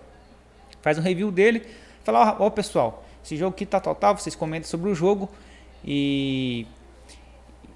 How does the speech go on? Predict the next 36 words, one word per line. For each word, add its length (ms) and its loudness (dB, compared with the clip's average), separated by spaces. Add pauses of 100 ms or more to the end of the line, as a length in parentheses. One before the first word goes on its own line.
aí 180 2
no 80 2
final 380 6
do, 220 2
do 160 2
vídeo 300 2
ou 40 4
no 60 0
começo 300 2
do 80 -4
vídeo 220 0
você 220 -2
comenta, 360 -4
"Se 80 -6
você 220 -2
gostou 280 2
do 100 0
jogo, 320 6
vou 100 2
deixar 200 0
um 120 0
link 240 -2
na 80 2
descrição 480 -4
para 180 2
vocês 280 -4
baixarem." 580 2
Aí 140 -2
o 40 -2
cara 200 4
vai 140 6
lá 80 4
e 40 0
clica 300 0
no 80 2
link. 360 0